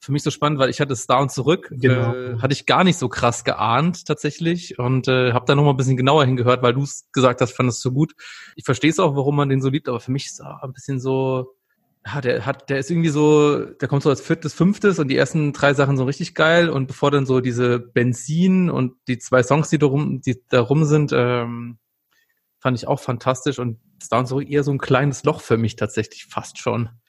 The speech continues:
Speaker 2: Ja, das ist halt so ein bisschen die emotionale Nummer, so,
Speaker 1: Ja.
Speaker 2: die ich, äh, die ich an Haiti halt auch sehr gerne mag, so, also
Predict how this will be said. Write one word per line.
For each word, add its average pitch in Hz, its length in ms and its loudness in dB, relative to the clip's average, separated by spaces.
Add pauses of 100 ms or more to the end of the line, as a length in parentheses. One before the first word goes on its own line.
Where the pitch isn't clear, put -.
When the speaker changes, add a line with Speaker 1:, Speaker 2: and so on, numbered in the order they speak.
(520)
Speaker 2:
Ja, - 140 -10 (100)
das 135 180 -4
ist - 60 -6
halt 135 140 -2
so - 80 -2
ein 151 80 4
bisschen 156 260 2
die 147 120 4
emotionale 139 800 2
Nummer, 120 460 2
so, 117 260 -2
Speaker 1:
Ja. 117 220 -4
Speaker 2:
die 123 140 -4
ich, 117 140 -6
äh, 117 440 -2 (760)
die 131 60 -4
ich 117 240 -6
an 127 120 2
Haiti 123 280 4
halt 123 160 2
auch 123 160 0
sehr 123 440 0
gerne 120 300 0
mag, 117 460 -2
so, 117 320 -6
also 117 420 -6